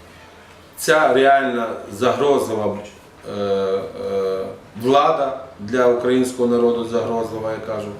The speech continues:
могла піти геть, і щоб ми могли, е, здихнутися від того, що відбуватися. Тому що, е,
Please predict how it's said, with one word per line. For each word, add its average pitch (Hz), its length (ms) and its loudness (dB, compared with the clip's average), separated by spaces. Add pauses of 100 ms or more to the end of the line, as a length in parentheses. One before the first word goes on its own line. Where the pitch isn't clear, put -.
(800)
могла 131 440 4
піти 120 360 0
геть, 143 340 2 (420)
і 120 340 4 (280)
щоб 117 280 -2 (540)
ми 131 300 0 (280)
могли, 120 500 0
е, 123 40 0 (500)
здихнутися 131 760 -2
від 98 200 -4
того, 123 280 2 (100)
що 101 80 -4
відбуватися. 98 800 -4 (680)
Тому 147 280 2
що, 127 460 4 (340)
е, 110 540 0